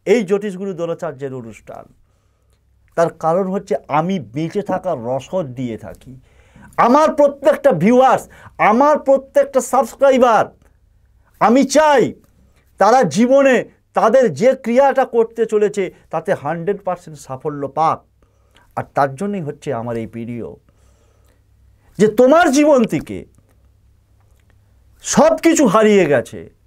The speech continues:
তোমার সঙ্গে গাদ্দারি করেছে, তোমার সঙ্গে বেইমানি করেছে, তুমি প্রচুর চেষ্টা করছো তাকে ফিরিয়ে আনার জন্য,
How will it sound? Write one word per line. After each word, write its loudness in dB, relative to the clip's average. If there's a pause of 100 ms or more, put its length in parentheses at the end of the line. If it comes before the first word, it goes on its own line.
(1120)
তোমার 4
সঙ্গে 2
গাদ্দারি 2
করেছে, 0 (280)
তোমার 4
সঙ্গে 2
বেইমানি 2
করেছে, 0 (600)
তুমি 2
প্রচুর 2
চেষ্টা 0
করছো 0 (1120)
তাকে 2
ফিরিয়ে 4
আনার 2
জন্য, -8